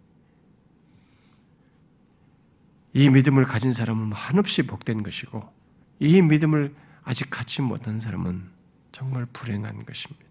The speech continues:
심지어 아무리 말해도 이것을 믿지 못하는 사람들이 있다는 것은 너무나 안타까운 일입니다. 그런 것을 생각할 때 이런 놀라운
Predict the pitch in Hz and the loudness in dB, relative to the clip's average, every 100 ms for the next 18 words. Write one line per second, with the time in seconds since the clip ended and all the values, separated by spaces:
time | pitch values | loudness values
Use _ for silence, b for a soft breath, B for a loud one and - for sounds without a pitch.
0 | _ _ b b b b - - 127 120 | _ _ b b b b -6 0 0 2
1 | 127 - 131 151 156 143 120 117 135 135 | -2 0 2 4 6 6 6 4 4 4
2 | 190 - b b _ 127 160 170 170 127 | 0 -4 b b _ 2 4 6 4 6
3 | 139 - 160 104 110 110 110 104 104 110 | 2 4 2 0 -4 -4 -4 -6 -6 -6
4 | 107 151 - 98 98 104 - - 98 117 | -6 -8 -8 -8 -10 -10 -10 -8 -6 -4
5 | 117 85 85 - - 110 107 95 - - | -4 -8 -10 -14 -14 -12 -12 -12 -16 -20
6 | - - _ _ _ _ _ _ _ _ | -20 -20 _ _ _ _ _ _ _ _
7 | _ _ _ _ _ _ _ _ _ 113 | _ _ _ _ _ _ _ _ _ -4
8 | 107 104 95 101 90 101 92 98 92 98 | -2 0 0 -2 0 -2 -2 -6 -6 -10
9 | 92 107 156 _ _ _ _ _ 101 95 | -8 -10 -16 _ _ _ _ _ -4 -4
10 | 92 95 95 92 90 90 | -2 0 2 2 0 -2